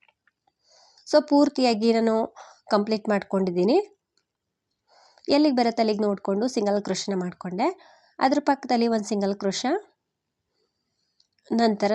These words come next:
ಮತ್ತೆ ನಾವು ನಾಲ್ಕು ಚೈನ್‌ಗಳನ್ನ ಹಾಕ್ಕೊಳ್ಬೇಕು. ಸಾರಿ, ನಾಲ್ಕು ಅಥವಾ ಐದು ಚೈನನ್ನ ಹಾಕ್ಬೇಕು.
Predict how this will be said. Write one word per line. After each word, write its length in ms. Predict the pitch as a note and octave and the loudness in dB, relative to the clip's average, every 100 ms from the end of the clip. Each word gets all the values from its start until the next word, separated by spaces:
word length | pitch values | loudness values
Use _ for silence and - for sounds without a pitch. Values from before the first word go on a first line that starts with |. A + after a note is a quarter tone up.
| A#3 | 0
ಮತ್ತೆ 320 | A#3 A#3 D4+ | -2 0 2
ನಾವು 180 | C4+ B3 | 2 2
ನಾಲ್ಕು 340 | A#3 G3+ G#3+ | 0 -2 -2
ಚೈನ್‌ಗಳನ್ನ 500 | G#3 G#3 F#3+ F#3 F#3+ | -2 0 0 -2 -2
ಹಾಕ್ಕೊಳ್ಬೇಕು. 800 | B3+ C#4 C4 G3 F3 E3+ - - - | 0 -2 -2 -2 -2 -4 -8 -14 -14
ಸಾರಿ, 480 | - G#3+ G3+ B3+ G4 - _ _ | -6 -2 0 -2 -4 -8 _ _
ನಾಲ್ಕು 440 | A#3+ A3+ B3 C#4 | 0 0 2 0
ಅಥವಾ 280 | B3+ A3 A#3+ - | 0 2 0 2
ಐದು 260 | A3+ C4 B3+ | 2 2 2
ಚೈನನ್ನ 400 | A3+ G#3 F#3+ F#3+ | 0 0 2 0
ಹಾಕ್ಬೇಕು. 720 | F3+ F3 F3+ F3 A3+ F#4 | -4 -8 -8 -6 -2 -2